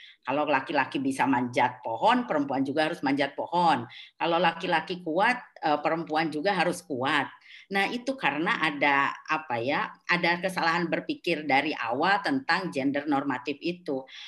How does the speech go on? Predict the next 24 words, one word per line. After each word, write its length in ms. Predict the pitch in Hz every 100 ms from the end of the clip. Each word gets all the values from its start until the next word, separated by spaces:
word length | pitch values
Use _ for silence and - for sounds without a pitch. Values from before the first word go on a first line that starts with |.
| - _
Padahal 640 | 190 185 180 262 311 311 - - _
kan 240 | - 311 339
Anda 240 | 240 240
tahu 320 | 240 214 170
semua, 640 | 151 - 135 135 123 113 -
ketika 560 | 180 180 180 175 156
laki-laki 640 | 143 151 170 139 135 156 147
itu 160 | 165
dilahirkan, 960 | 147 143 135 135 127 110 117 139 220 381 - _ - -
berbeda-beda, 560 | 180 180 180 180 262 180
bukan? 400 | - 202 233 143
Ada 320 | 135 135 135
yang 240 | 131 131
lembut, 800 | 131 127 131 185 185 180 175 180 - - -
ada 420 | 143 147 139 143 139
yang 400 | 139 147 139 139
kuat, 640 | 135 139 139 202 196 185 185 - - - 160
ada 240 | 160 156
yang 320 | 156 156 151
mungkin 320 | 151 147 165
senang 400 | 147 139 147 143
sepak 320 | 143 143 139 -
bola, 640 | 123 131 170 196 196 190 - - - -
ada 340 | 170 160 151